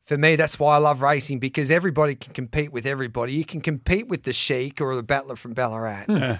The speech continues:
Speaker 1: and you can win a race like a, a V R C Derby that's been going on for more than a hundred and sixty years. And he's a big chance tomorrow because he'll enjoy the going. I think he'll get twenty-five hundred metres,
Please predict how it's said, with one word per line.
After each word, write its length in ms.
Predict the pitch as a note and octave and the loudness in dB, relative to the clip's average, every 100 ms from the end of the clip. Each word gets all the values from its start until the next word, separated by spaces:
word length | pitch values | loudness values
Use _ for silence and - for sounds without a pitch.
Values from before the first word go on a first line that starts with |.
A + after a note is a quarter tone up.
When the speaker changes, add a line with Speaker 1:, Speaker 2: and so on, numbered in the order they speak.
| - | -4
Speaker 1:
and 160 | C3 | -2
you 100 | C3+ | 0
can 240 | B2 C3 B2+ | 0 -2 2
win 200 | C#3+ C3 | 2 4
a 40 | |
race 320 | B2 B2+ B2 | 4 2 2
like 240 | A#2+ A#2 A#2 | 0 0 0
a, 160 | B2 C3 | -2 0
a 120 | A#2+ | 0
V 220 | A#2+ A#2+ | 2 2
R 100 | A#2 | 2
C 240 | A2+ A#2 A2+ | -2 -4 -2
Derby 380 | B2 B2 A#2 | 0 2 0
that's 180 | A2+ A2+ | -4 -6
been 200 | - A#2+ | -8 -6
going 340 | A2 C#3 B2 A#2+ | 0 0 0 -2
on 140 | A#2+ | -6
for 100 | A2+ | -10
more 240 | A#2 A#2+ A#2 | -10 -8 -6
than 140 | A2 | -6
a 60 | G#2 | -6
hundred 260 | A#2+ G#2+ | -8 -8
and 100 | G#2 | -10
sixty 340 | - A2+ - G#2+ | -12 -14 -14 -16
years. 460 | A2+ G#2+ G2+ - - _ _ | -12 -10 -12 -18 -20 _ _
And 100 | A#2 | 2
he's 160 | D3 B2 | 2 2
a 40 | |
big 240 | A2+ D3+ C3+ | 0 -2 0
chance 340 | D3 C3+ B2 | 0 0 0
tomorrow 320 | - A2+ A#2 | -4 0 0
because 300 | A#2 B2+ C3 | 0 -4 -6
he'll 200 | A2+ A#2+ A#2+ | -6 -6 -8
enjoy 380 | B2+ C3+ D3 | -8 -2 0
the 80 | C3+ | -2
going. 440 | B2 B2+ C3 B2 A#2 _ _ _ | -2 0 0 -2 -8 _ _ _
I 120 | A#2+ | -10
think 180 | A#2 C3+ | -4 -2
he'll 120 | B2+ | -2
get 200 | B2 B2+ | -2 -2
twenty-five 500 | - B2+ A#2+ A2+ A#2+ | -2 -4 -2 0 0
hundred 300 | A2+ A#2 G#2+ | 0 -4 -6
metres, 540 | G#2+ A#2 A2+ G#2+ A#2 | -4 -4 -4 -8 -12